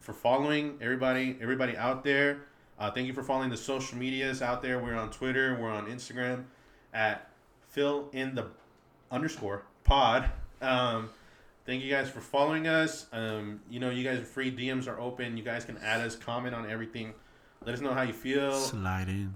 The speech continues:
Speaker 1: Uh, <laughs> what you guys want us to talk about. Um, that way we have more content to talk about. Uh, we're here for you, right? Keep you guys company. Um, appreciate it. Um, subscribe.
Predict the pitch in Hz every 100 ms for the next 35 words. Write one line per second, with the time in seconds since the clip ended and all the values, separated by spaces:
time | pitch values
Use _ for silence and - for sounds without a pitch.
0 | - 117 117 110 - 131 - 123 120 117
1 | 123 147 143 151 147 143 131 156 - 151
2 | 156 151 123 - 143 127 117 110 107 -
3 | _ _ _ _ _ _ 143 220 226 214
4 | 208 208 202 196 190 170 180 170 117 90
5 | 92 104 107 131 170 165 143 151 113 101
6 | 110 110 - 120 117 113 - 117 120 123
7 | 123 - _ _ _ _ - 104 98 95
8 | 95 - _ _ - - _ - - _
9 | _ _ - 110 131 131 135 131 131 131
10 | - 104 104 101 110 - 120 113 113 113